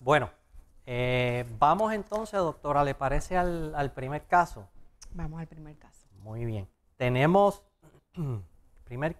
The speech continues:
Speaker 1: caso, eh, tenemos un varón diabético de setenta y cuatro años. Él se evaluó hace unos meses con un oftalmólogo.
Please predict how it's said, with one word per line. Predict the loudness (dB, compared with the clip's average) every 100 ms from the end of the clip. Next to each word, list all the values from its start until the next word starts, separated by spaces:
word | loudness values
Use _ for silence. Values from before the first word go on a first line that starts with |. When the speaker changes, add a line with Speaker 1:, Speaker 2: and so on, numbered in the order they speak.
| 2
Speaker 1:
caso, | 4 4 2 -6 -10 -12 _ _ _ -12
eh, | -6 -4 -2
tenemos | 0 2 2 2
un | 0 -2 -4 -4 -4 -4 -8 -14 -14
varón | -12 2 4 6 2 -2
diabético | 0 2 4 2 -2 -6 -4
de | -4
setenta | -4 -8 -8 -8 -10
y | -10
cuatro | -6 -4 -2 0 2
años. | 2 0 -4 0 0 0 0 2 6 6 6 2
Él | 0 -2
se | 0
evaluó | 4 6 6 6
hace | 6 4 0
unos | -8 -6
meses | -6 -4 -4 -6 -12 -14 -10
con | -6
un | -6 -8 -10 0 4 6 6 4 2
oftalmólogo. | -2 0 4 4 6 6 4 4 -2